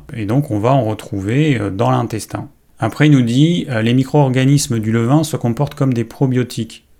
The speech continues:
Bah oui, mais, euh, ça c'est vrai, mais on mange pas la pâte de pain cru que je sache.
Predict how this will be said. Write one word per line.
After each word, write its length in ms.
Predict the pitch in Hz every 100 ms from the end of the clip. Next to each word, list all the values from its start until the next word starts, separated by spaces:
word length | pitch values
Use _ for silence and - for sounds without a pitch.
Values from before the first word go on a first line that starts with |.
| -
Bah 220 | 113 - - 120
oui, 260 | 135 131
mais, 440 | 101 104 104 113 107
euh, 380 | 107 104 104 107 107 127
ça 240 | - 110
c'est 180 | - 117
vrai, 300 | 143 170 131
mais 160 | 104
on 80 | 101
mange 220 | 101 101
pas 360 | - 117 117 110
la 140 | 101
pâte 320 | 101 117 107 98
de 80 |
pain 240 | 98 113 113
cru 240 | - 170
que 100 | 160
je 120 | 110
sache. 400 | 104 113 110 -